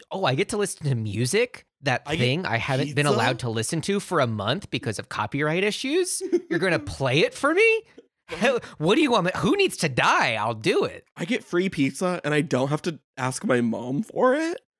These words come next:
Speaker 2: Sweet.
Speaker 1: <laughs>
Speaker 2: <sighs> Ah, all right.
Speaker 1: Oh,
Speaker 2: Well, so
Speaker 1: man.
Speaker 2: then that's the cliffhanger of, well, we're gonna do a t-, I thought they were literally gonna be like, "Everyone's going to the party," but no, they're like, "Tiebreaker." And I was like, "Oh, okay. That's, that's cool, I guess."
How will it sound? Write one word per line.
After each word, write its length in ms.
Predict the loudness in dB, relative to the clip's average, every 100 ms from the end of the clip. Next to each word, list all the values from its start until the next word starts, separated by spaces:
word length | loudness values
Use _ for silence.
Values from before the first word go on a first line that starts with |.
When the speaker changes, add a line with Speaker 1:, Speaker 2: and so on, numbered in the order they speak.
| _ _ -4
Speaker 2:
Sweet. 1120 | 0 4 6 6 6 8 8 8 6 6 2 0
Speaker 1:
<laughs> 160 | -6 -6 _ _ _ _ _ -18 -14 -14 -16 -20 _ _ _ _ _ _ _ -10
Speaker 2:
<sighs> 380 | -8 2 0 0 -12 -4
Ah, 580 | -2 0 0 -2 -6 -10 _
all 140 | 0 4
right. 180 | 4 2
Speaker 1:
Oh, 40 |
Speaker 2:
Well, 180 | 2 2
so 140 | 4
Speaker 1:
man. 200 | 4 4
Speaker 2:
then 100 | 4
that's 200 | 2 0
the 100 | 0
cliffhanger 520 | 0 2 2 2 4 4
of, 220 | 2 -4 _ _ _ _
well, 220 | 0 2
we're 80 | 2
gonna 200 | 2 0
do 120 | 2
a 40 | 0
t-, 80 | 0
I 100 | 0
thought 280 | 2 2 2
they 80 | 0
were 120 | 2
literally 280 | 0 -2 -2
gonna 120 | -2
be 60 | -2
like, 120 | 0
"Everyone's 400 | 0 2 2 0
going 200 | -2 -2
to 60 | -4
the 60 |
party," 240 | -6 -6 -4
but 120 | -4
no, 100 | 0
they're 140 | 0
like, 180 | 0 -4
"Tiebreaker." 560 | 0 0 2 0 0 -4
And 80 |
I 20 | -2
was 100 | -4
like, 100 | -2
"Oh, 120 | 0 0
okay. 260 | 0 -2
That's, 240 | -2 -6 -8 _
that's 160 | -12 -2
cool, 180 | 0 2
I 60 |
guess." 320 | 0 -4 -6